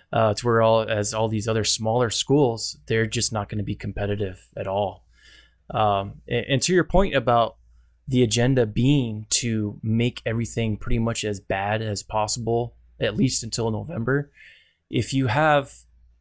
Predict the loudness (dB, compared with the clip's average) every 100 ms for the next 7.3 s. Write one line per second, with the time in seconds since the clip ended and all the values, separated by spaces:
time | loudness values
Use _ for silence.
0 | -20 -8 2 4 4 2 -2 -2 -2 -2
1 | -6 -4 -2 0 -2 -4 -6 -16 -20 -8
2 | -4 -2 -2 0 0 0 -2 -4 -10 _
3 | -6 0 0 0 -4 0 0 0 -10 -14
4 | _ _ _ _ _ -2 0 2 0 0
5 | -4 -6 -6 -8 -8 -8 -2 -2 -2 -6
6 | -6 -10 -12 -12 -6 0 0 0 -2 -6
7 | -8 -14 -18